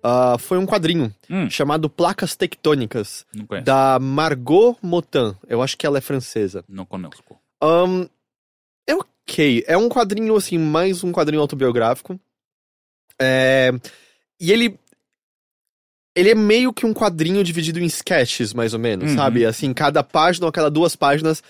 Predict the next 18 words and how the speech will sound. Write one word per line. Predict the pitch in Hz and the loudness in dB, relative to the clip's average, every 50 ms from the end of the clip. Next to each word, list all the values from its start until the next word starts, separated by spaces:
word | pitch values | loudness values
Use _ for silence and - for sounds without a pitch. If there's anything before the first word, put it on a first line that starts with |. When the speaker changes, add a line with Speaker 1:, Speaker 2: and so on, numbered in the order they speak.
| - _ _ _ _ _ _ | -20 _ _ _ _ _ _
Speaker 1:
fecha | - - - - 170 160 156 - - 175 | -16 -14 -2 2 4 4 4 2 0 -2
uma | 156 151 147 | 0 2 2
ideia | 135 131 123 143 147 143 135 127 | 0 2 2 4 4 6 6 4
ao | 127 - - 139 131 | 4 2 2 0 2
ponto | - 151 147 139 156 | 2 0 0 0 -2
de | 139 123 | -6 -6
que | - 156 | -8 -4
parece | 127 - 135 139 - - | 0 0 0 0 0 0
que | 151 | -2
elas | 139 - | -2 -4
poderiam | - - 147 135 135 127 131 135 135 127 131 123 113 - _ _ _ _ _ _ _ _ | -2 -4 0 0 0 0 2 0 0 0 0 -2 -6 -8 _ _ _ _ _ _ _ _
funcionar | - - - 151 147 131 - - 139 131 135 131 135 139 143 135 | -18 -8 -4 -4 -4 -2 0 -2 0 0 2 2 2 2 0 0
separadamente, | - - - 160 147 - 151 143 143 139 131 135 135 139 131 120 120 | -2 -2 -2 -2 0 2 0 2 2 2 2 2 2 0 0 0 -2
assim, | 107 - - 120 | -6 -6 -6 -8
se | 107 - | -6 -4
você | 117 113 110 - | -4 -4 -2 0
as | 120 107 104 | -2 -2 0
visse. | 113 143 151 123 - - 113 | 0 0 0 0 -2 -8 -14